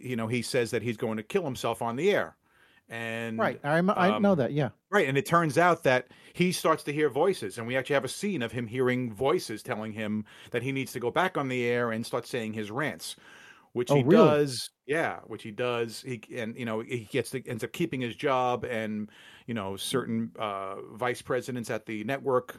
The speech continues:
Speaker 1: end up, you know, um, taking and running with this whole new way of just, like,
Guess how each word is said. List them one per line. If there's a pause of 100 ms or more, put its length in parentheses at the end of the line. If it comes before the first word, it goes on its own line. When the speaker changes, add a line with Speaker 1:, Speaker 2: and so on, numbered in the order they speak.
(120)
Speaker 1:
end
up, (200)
you
know, (200)
um, (360)
taking
and
running
with
this
whole (300)
new (160)
way
of
just,
like,